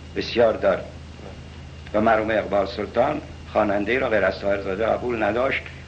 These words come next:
و وقتی از او پرسیدن که در زمان حیاتتون شما کیو دیدید که خوب می‌خوند، همچین از اون ته دلش گفت "طاهرزاده خوب می‌خواند" و به اون لهجه ترکیش گفت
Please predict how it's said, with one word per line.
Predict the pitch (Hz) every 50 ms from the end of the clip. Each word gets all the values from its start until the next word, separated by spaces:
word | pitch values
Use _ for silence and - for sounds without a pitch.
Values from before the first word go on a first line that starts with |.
| - -
و | -
وقتی | 90 - - - 101
از | 95 95 -
او | 110 104
پرسیدن | - 95 101 98 - - 101 92 95 95 90 -
که | - 104 98 90 - - - - - - - - - -
در | - 95 101
زمان | 98 101 98 104 107 110 107
حیاتتون | 98 95 101 107 101 101 101 101 104 95 110 107
شما | 98 - 95 95 104 104 - - - -
کیو | - - 160 160 139
دیدید | - 101 107 101 104 107 104 - -
که | - -
خوب | - - 101 95 - -
می‌خوند، | 107 98 - - 123 147 165 185 185 - - - - - - - - - - - - - - - - - - - - - - - -
همچین | - - - 139 135
از | - 107
اون | 120 139 127
ته | - 127 127 131 127
دلش | 120 127 147 147 117 98 90 - - - - - - - - - - - - - - -
گفت | 131 139 135 - - - - - - - - - - - - - - - - - - - - - - - - - - -
"طاهرزاده | 110 110 110 107 104 107 104 101 104 101 98 98 98 - 139 135
خوب | - - 165 175 - - -
می‌خواند" | - 90 - - 85 80 - - - - - - - - - - - - - - - -
و | 107 107
به | - 117
اون | 123 131 127
لهجه | 110 101 101 98 - 113 110
ترکیش | 107 107 110 104 101 - 120 120 117 - -
گفت | 120 120 -